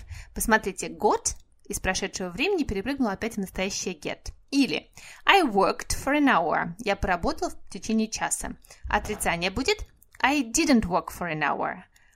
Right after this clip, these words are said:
«I didn't work for an hour». Видите, что у нас происходит с глагольчиком work?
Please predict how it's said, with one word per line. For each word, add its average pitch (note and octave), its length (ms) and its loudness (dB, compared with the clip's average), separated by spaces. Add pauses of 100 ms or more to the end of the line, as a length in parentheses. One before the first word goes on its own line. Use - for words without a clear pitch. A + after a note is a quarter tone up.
(180)
«I B3 240 2
didn't C#4 280 2
work F#3 260 -2
for F#3 180 -6
an F3 120 -4
hour». D#3 380 -4 (440)
Видите, C4 420 -2
что - 160 -4
у F#3+ 40 0
нас F#3+ 160 0
происходит F#3+ 460 -4
с - 60 -12
глагольчиком F#3 680 -6
work? E3+ 380 -4